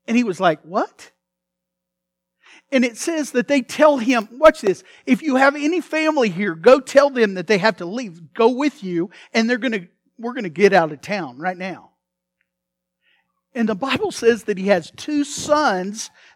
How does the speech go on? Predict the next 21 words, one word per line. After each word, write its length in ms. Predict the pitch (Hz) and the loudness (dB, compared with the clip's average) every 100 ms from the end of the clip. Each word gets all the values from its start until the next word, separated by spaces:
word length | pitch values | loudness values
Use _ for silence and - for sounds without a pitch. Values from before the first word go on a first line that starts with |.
| 226 | 4
that 140 | 233 | 4
are 80 | 226 | 4
engaged 1000 | 202 156 214 285 240 196 196 - - 220 _ _ _ _ _ _ _ _ _ _ | -4 -2 8 8 6 -2 -8 -12 -12 -20 _ _ _ _ _ _ _ _ _ _
to 120 | 226 | -4
his 220 | 208 202 | -2 -2
daughters. 680 | 165 226 185 147 190 - - _ _ _ - | 4 6 6 2 -12 -16 -20 _ _ _ -14
Now, 80 | |
this 240 | 202 269 285 | -8 -8 -10
is, 160 | 190 180 _ | -14 -16 _
this 240 | 226 302 | -6 -6
is, 180 | 226 180 - - | -6 -10 -14 -8
again, 520 | 208 156 240 233 156 - _ - | -8 -2 0 0 -4 -10 _ -6
the, 220 | 185 185 | -2 -2
the 340 | 196 196 139 _ - | -2 -2 -2 _ -8
progression 800 | 214 196 147 220 262 - 254 226 | -2 -2 -2 -8 -6 -6 -6 -6
of 160 | 202 | -6
the 80 | 190 | -6
path 340 | - 214 214 | -6 -6 -6
of 160 | 202 175 | -6 -10
least 240 | 226 196 | -10 -10
resistance. 680 | 208 156 196 - 254 247 - | -14 -8 -8 -8 -14 -16 -20